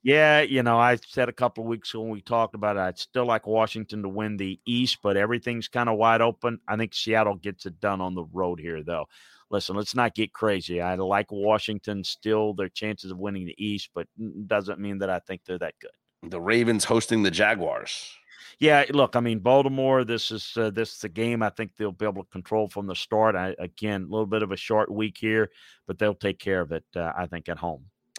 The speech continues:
Speaker 2: Uh, the Rams hosting the Jets. <laughs>
Speaker 1: Yeah, I just keep looking, uh, that,
Speaker 2: Hey,
Speaker 1: hey, the
Speaker 2: Jet-, this, this is the Jets', uh, second trip, by the way, to SoFi Stadium.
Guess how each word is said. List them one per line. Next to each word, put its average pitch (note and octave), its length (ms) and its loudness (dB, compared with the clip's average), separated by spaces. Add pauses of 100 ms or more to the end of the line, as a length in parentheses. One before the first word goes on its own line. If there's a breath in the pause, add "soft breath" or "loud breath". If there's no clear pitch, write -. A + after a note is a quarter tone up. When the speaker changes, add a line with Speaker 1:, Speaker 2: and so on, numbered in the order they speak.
Speaker 2:
Uh, F2 240 0
the E2+ 160 -6
Rams D3+ 640 2
hosting C#3+ 720 2 (100)
the F#2 260 0
Jets. - 920 0
<laughs> - 40 -6
Speaker 1:
Yeah, - 380 0 (220)
I C3 120 6
just - 160 -2
keep D3+ 200 0
looking, C3 420 2
uh, A#2 380 4 (160)
that, A2 200 -2
Speaker 2:
Hey, B2+ 100 6
Speaker 1:
hey, A2+ 40 8
the A2+ 60 4
Speaker 2:
Jet-, C#3 240 4
this, C#3 240 4
this C#3+ 240 0
is E3+ 100 -2
the D#3 100 4
Jets', D3 400 4
uh, B2+ 360 4
second D#3+ 480 2
trip, - 260 -2
by G2+ 160 6
the G2 80 0
way, G2+ 160 0
to G2 80 -2
SoFi G#2 440 2
Stadium. G2 600 -2